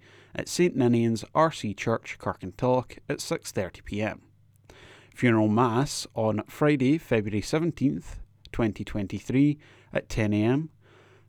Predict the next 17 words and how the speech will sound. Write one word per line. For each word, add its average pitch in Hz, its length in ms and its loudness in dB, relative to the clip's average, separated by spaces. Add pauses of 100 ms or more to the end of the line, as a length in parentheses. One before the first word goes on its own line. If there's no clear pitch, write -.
Thereafter 131 640 4
to - 240 -8
Old 131 360 0
Isle 117 200 2
Cemetery, 151 840 0 (360)
New 127 380 4
Extension, 135 760 -2 (460)
arriving 127 640 4
at 117 120 -4
eleven 156 340 0
fifteen 107 460 -2
A 92 120 -2
M. 98 280 -6 (960)
Family 127 400 2
flowers 107 500 2
only, 180 320 2
please. 202 460 -4